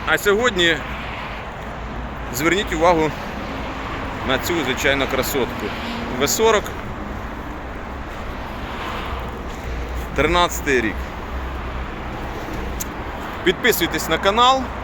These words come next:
ставте лайки, вподобайки. Приїжджайте, дивіться, тестуйте, робіть замовлення. Також анонсую, бачите, у нас є і лізинг, і кредит,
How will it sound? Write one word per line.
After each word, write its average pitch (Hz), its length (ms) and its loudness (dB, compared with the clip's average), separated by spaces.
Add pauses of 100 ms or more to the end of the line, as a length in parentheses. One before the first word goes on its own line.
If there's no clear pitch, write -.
(280)
ставте 175 520 4
лайки, 220 600 4 (800)
вподобайки. 160 1040 6 (1400)
Приїжджайте, 170 760 6 (100)
дивіться, 160 480 2
тестуйте, 156 920 2
робіть 143 260 2
замовлення. 165 680 2
Також 156 440 2
анонсую, 147 680 2
бачите, 147 340 2
у 120 60 2
нас 123 420 0
є 113 220 6 (840)
і 123 60 0
лізинг, 156 460 0
і 123 40 0
кредит, 127 600 4